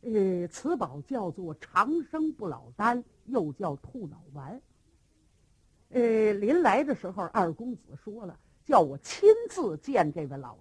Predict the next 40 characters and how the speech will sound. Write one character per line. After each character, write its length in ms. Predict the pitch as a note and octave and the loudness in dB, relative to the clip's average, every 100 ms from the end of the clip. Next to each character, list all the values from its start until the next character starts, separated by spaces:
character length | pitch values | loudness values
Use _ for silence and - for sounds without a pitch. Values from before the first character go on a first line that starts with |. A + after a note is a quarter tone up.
| - | -8
太 200 | F3 C#3 | -8 -8
师， 260 | - G3+ C4 _ _ _ - | -12 -18 -18 _ _ _ -2
要 160 | G#3 | -2
把 160 | D3+ C3+ | -2 -6
这 140 | F#3 | -12
宝 240 | E3+ A#2 D3 - | -16 -18 -20 -16
贝 80 | D#3 - | -16 -16
交 160 | A3 | -18
给 140 | G#3+ D#3+ | -18 -20
他。 140 | G3 G#3 _ _ _ _ _ _ _ _ _ _ _ _ - | -18 -18 _ _ _ _ _ _ _ _ _ _ _ _ -14
哦， 1080 | E3 F#3 G3+ G3+ G#3 G3 F#3+ F3 E3 D3 D3 _ _ _ _ _ _ | -8 -6 -6 -6 -8 -8 -8 -8 -10 -12 -16 _ _ _ _ _ _
好， 140 | G#3+ B3+ | 4 6
你 160 | C4+ | 4
等 220 | A#3 B3+ | 0 0
会 80 | A#3 | 4
儿 60 | A3+ | 4
啊， 100 | A3+ _ _ - | 4 _ _ -16
你 80 | |
等 160 | G#3+ A#3 | -10 -10
会 60 | A3 | -10
儿。 60 | _ _ _ _ _ _ _ _ _ _ _ _ _ | _ _ _ _ _ _ _ _ _ _ _ _ _
叫 260 | - E4+ C#4 | 12 12 12
他 240 | G#4+ A#4+ | 12 10
等 440 | - F3 B2+ C#3 | 12 10 8 0
着， 340 | F3 C#4+ F4 D4+ - | 6 10 10 8 4
家 240 | B3 A3+ | 6 6
将 220 | G3 F3 | 4 -2
就 140 | E3+ D3+ | -4 -6
送 220 | - D#3 | -6 -10
信 120 | D#3+ | -8
儿 120 | D3+ B2+ | -12 -12
去 60 | C3+ | -18
了， 60 | - _ _ _ _ _ _ _ _ _ _ _ _ _ _ _ - | -20 _ _ _ _ _ _ _ _ _ _ _ _ _ _ _ -6
一 320 | F4 C4+ F3 | 0 0 0
直 280 | - A#3+ D#4+ | -4 -8 -8
到 140 | A3 | -8
来 280 | D#3 D#3+ C4 | -8 -8 -8
到 140 | G#3 E3+ | -8 -10
了 100 | A3 | -12
客 320 | - E3 | -16 -18